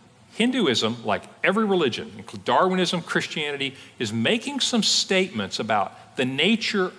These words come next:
of reality, the true nature of this world and the universe.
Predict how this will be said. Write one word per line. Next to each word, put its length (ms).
of 200
reality, 720
the 140
true 640
nature 580
of 160
this 180
world 500
and 140
the 60
universe. 640